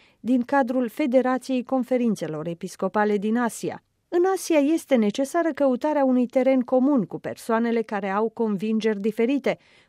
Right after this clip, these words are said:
cu scopul de a contribui la căutarea adevărului”, a mai spus prelatul indian. Referindu-se la modul în care diferite comunități asiatice trăiesc anul credinței, Monseniorul Menam Parampil s-a oprit asupra unui seminar promovat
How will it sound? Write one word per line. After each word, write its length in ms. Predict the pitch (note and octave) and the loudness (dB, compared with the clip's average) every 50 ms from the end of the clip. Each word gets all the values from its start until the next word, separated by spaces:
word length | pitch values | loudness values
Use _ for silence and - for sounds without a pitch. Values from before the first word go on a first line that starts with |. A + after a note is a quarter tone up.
| _ | _
cu 100 | - D4 | -8 -6
scopul 500 | C4+ - - - E4+ E4+ - E4 D#4+ D4 B3 | -6 -6 -4 -4 -4 -2 -2 -2 -2 0 2
de 100 | A3+ B3+ | 2 2
a 120 | A#3+ A#3+ | 2 0
contribui 640 | A#3 - B3+ A#3+ A3+ - A3+ A#3+ G#3 A3+ C4 C#4+ C4+ | 0 -2 -2 -2 -2 -2 -2 -4 -4 -4 -4 -2 -2
la 120 | C4 A#3+ | -2 -2
căutarea 580 | A#3 - B3+ A#3+ A3 G#3 - B3+ B3+ B3+ B3 - - | -2 -2 -2 -2 -2 -2 -2 -2 -2 -2 -4 -4 -4
adevărului”, 800 | A#3 A#3+ G#3 A#3+ A#3 G#3+ B3 D4 C#4+ C4+ A#3+ G3 F3+ E3 - - _ _ _ _ - | -4 -2 0 2 2 2 2 2 2 2 2 2 0 -2 -4 -8 _ _ _ _ -2
a 80 | A#3 | 0
mai 180 | A#3+ A3 F#3 E3 | 2 2 0 -2
spus 360 | - - - B3 B3 A#3 - | -4 -8 -6 -6 -6 -6 -6
prelatul 600 | - C4 B3 A#3 G3+ F#3 F#3+ F#3 - G3+ F3 E3 | -4 -2 0 0 0 -2 -4 -4 -6 -8 -8 -6
indian. 600 | - G#3 G3 G3 F#3+ G3 G#3+ A3+ G#3+ G3 - - _ _ _ _ _ _ _ _ | -4 -2 -2 0 0 2 2 2 2 0 -2 -6 _ _ _ _ _ _ _ _
Referindu-se 880 | - D4 E4+ E4+ - F4 E4+ F4 F4+ F4+ E4+ D#4 D#4+ C4+ - - D4+ C#4 | -6 -4 -4 -2 0 0 0 2 2 0 0 0 -2 -4 -2 0 2 2
la 140 | C4 C4 C4 | 4 2 2
modul 340 | C4 D#4+ F4+ C#4 B3+ G#3+ F#3 | 0 0 -2 0 0 0 0
în 160 | F3+ F#3 F#3 | -2 -2 -4
care 280 | - A#3+ A#3 A3+ A3 | -2 -2 0 0 0
diferite 500 | G3+ F#3+ G#3+ - A#3 A3+ C#4+ D4+ C4 B3 | 0 0 -2 0 0 0 0 0 -2 -2
comunități 680 | A#3 - G#3 G3+ G3+ G3 F#3+ G3+ G3 C4 C4+ C4 - A3 | -2 -2 -2 -2 0 0 -2 0 2 2 2 2 0 -4
asiatice 640 | F#3 - - A3+ B3 B3 A#3 - F#3+ E3+ - D#3+ | -6 -6 -4 -4 -2 -2 -2 -4 -6 -8 -8 -10
trăiesc 460 | D3+ - - F3 G#3 A3 A3+ - - G3+ | -10 -8 -4 -2 0 0 0 0 -2 -6
anul 280 | F#3 F3+ E3 D3 C#3+ - | -4 -4 -4 -6 -8 -8
credinței, 640 | - A3 C4 B3+ D#4+ E4 E4 D4 - C#4+ G#3+ F#3+ - - - - _ _ | -4 -4 -2 0 0 0 -2 0 2 0 0 0 -2 -12 -20 -20 _ _
Monseniorul 720 | - D4+ E4 D#4+ - - D4 C4+ C#4 C#4+ D4 C4 C4+ B3 | -2 0 0 0 0 0 0 2 2 2 2 2 2 2
Menam 360 | A#3 A#3+ C4 B3+ C4 C4 B3+ B3 | 4 2 2 4 2 2 2 0
Parampil 640 | - F3+ E3+ E3 E3 F3+ - A#3+ C4 C#4 C#4+ - | 0 -2 -4 -4 -4 -4 -2 -2 -2 -2 -2 -4
s-a 260 | - A3+ - - D4 C#4 | -6 -6 -2 0 2 2
oprit 400 | A#3+ A#3 - C4+ D4 D4 C4+ B3 | 2 2 0 -2 -2 -2 0 -2
asupra 480 | A3+ G#3 - C4 A#3+ - B3+ A#3+ A3 - | -2 -2 -2 -4 -4 0 0 0 0 0
unui 240 | B3+ B3 A#3+ A#3 A3 | 0 0 2 2 0
seminar 640 | - - D4 C#4+ C4 B3+ B3 A#3+ C4 C#4 A#3 F3+ E3+ | -2 -2 -2 0 2 2 2 2 0 0 0 -2 -4
promovat 580 | - F3 F3+ F3+ F3+ F3+ F3+ F3+ A3 A3+ G#3+ | -6 -6 -4 -4 -4 -4 -4 -2 -2 -2 -2